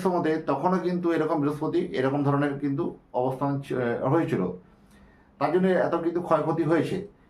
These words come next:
তার মধ্যে কি এবছর কিন্তু হবে না? এবছর হবে না, কারণ এই বছরের ক্ষেত্রে বৃহস্পতির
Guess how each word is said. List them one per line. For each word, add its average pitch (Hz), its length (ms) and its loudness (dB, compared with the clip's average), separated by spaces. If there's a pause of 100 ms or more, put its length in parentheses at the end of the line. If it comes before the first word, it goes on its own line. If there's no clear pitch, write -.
(280)
তার 151 180 2
মধ্যে 190 240 2
কি 185 120 4
এবছর 180 360 4
কিন্তু 190 240 0
হবে 180 320 2
না? 120 140 2
এবছর 160 280 2
হবে 135 300 2
না, - 220 -4 (340)
কারণ 120 220 -2
এই 160 180 2
বছরের 202 340 2
ক্ষেত্রে 185 540 2
বৃহস্পতির 180 580 0